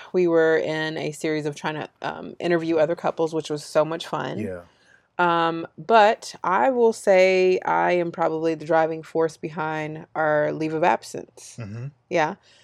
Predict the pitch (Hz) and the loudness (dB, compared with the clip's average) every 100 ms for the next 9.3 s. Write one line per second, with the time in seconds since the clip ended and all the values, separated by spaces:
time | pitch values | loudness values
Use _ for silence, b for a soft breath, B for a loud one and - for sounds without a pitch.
0 | b b b 165 170 165 151 143 139 - | b b b 2 2 2 -2 -6 -10 -14
1 | _ _ _ _ _ _ _ - _ _ | _ _ _ _ _ _ _ -18 _ _
2 | _ _ _ _ 156 165 196 269 311 240 | _ _ _ _ -8 0 0 0 0 2
3 | 196 180 160 151 156 160 156 156 151 - | 2 2 0 0 0 -2 -2 -4 -8 -16
4 | _ - 143 139 139 180 160 175 180 208 | _ -2 0 0 -2 2 2 0 -4 -4
5 | 214 220 220 - - 151 165 151 165 170 | -4 -4 -8 -12 -20 -4 -4 -4 -6 -6
6 | 165 160 156 156 151 143 147 151 151 143 | -4 -4 -4 -10 -6 -6 -6 -6 -8 -8
7 | - 143 143 156 147 151 160 202 - - | -10 -12 -8 -8 -6 -4 -4 -6 -8 -14
8 | _ _ _ _ _ _ - 151 151 147 | _ _ _ _ _ _ 0 2 2 2
9 | 147 147 | 0 -4